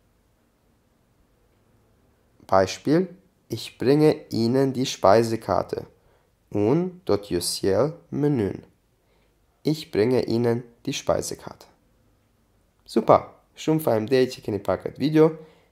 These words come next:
Nëse ju ka pëlqyer, bëni një like dhe ndani atë me miqtë tuaja. Edhe mos harroni të abononi kanalin tim.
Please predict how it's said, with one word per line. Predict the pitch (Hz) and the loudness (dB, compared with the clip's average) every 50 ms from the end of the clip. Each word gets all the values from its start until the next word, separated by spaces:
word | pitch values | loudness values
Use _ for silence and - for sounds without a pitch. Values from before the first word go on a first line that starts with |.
| _ _ _ - | _ _ _ -2
Nëse | 190 190 185 - 170 | -2 0 0 2 2
ju | 156 147 | 2 2
ka | 127 | 2
pëlqyer, | 127 123 123 - - 139 135 127 127 - - | 0 -2 -4 0 2 2 2 2 0 -2 0
bëni | 175 175 170 151 135 | 0 2 2 2 2
një | 123 | 4
like | 120 117 117 123 120 - 113 | 6 6 6 6 4 0 -4
dhe | 104 104 | -2 0
ndani | 104 107 104 104 104 92 | 2 4 4 4 2 0
atë | - - 120 117 | -2 -2 -2 -2
me | 117 117 | -2 -2
miqtë | 113 117 - 110 - | -4 -6 -8 -10 -8
tuaja. | - - 92 - - - _ _ _ _ _ _ _ _ _ _ - | -6 -6 -6 -6 -8 -12 _ _ _ _ _ _ _ _ _ _ 0
Edhe | - 160 156 156 156 156 156 156 - - | 2 4 6 6 6 4 4 -2 -10 -4
mos | - 117 131 147 147 - - | 2 4 4 4 4 2 2
harroni | 139 131 127 127 127 | 4 4 4 4 2
të | 110 107 104 | 2 2 2
abononi | 104 107 117 117 110 110 113 110 | 2 2 2 2 2 2 0 -2
kanalin | - - 104 95 92 95 95 95 | -4 -2 -2 -2 -2 -2 -4 -6
tim. | - - - - | -8 -12 -14 -14